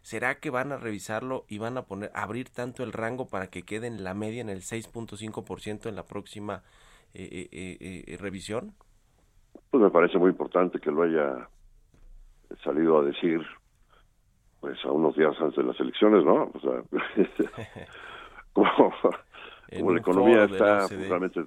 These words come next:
Speaker 2: todavía
Speaker 1: Ujú.
Speaker 2: destruida, este, pues, creo que es un espaldarazo, ¿no? Al, a los dichos del presidente, el que el subsecretario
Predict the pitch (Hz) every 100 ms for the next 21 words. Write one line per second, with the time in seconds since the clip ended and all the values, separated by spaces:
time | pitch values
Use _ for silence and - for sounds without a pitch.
0 | _ - 95 92 92 85 - 87 90 87
1 | 107 _ - - - _ _ _ - _
2 | _ _ 69 65 57 60 52 - _ _
3 | - - _ _ _ - 76 - 73 64
4 | 64 _ _ - 78 85 82 76 - 78
5 | 71 73 85 80 80 69 87 78 62 62
6 | _ _ _ _ _ _ _ - 65 62
7 | 76 71 65 - 73 - 76 78 71 78
8 | 65 62 - - - - - 76 67 64